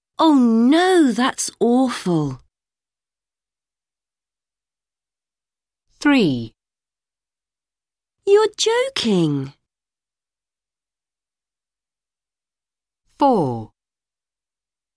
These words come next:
Speaker 1: What? You mean the ring was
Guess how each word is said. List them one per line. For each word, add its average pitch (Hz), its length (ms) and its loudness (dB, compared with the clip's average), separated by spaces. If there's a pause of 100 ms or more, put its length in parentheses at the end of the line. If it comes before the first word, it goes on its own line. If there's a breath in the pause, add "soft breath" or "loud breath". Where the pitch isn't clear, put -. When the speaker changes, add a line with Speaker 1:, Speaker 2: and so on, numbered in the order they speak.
(460)
Speaker 1:
What? 370 540 -2 (640)
You 311 140 6
mean 302 280 6
the 311 100 4
ring 277 500 2
was 233 180 -2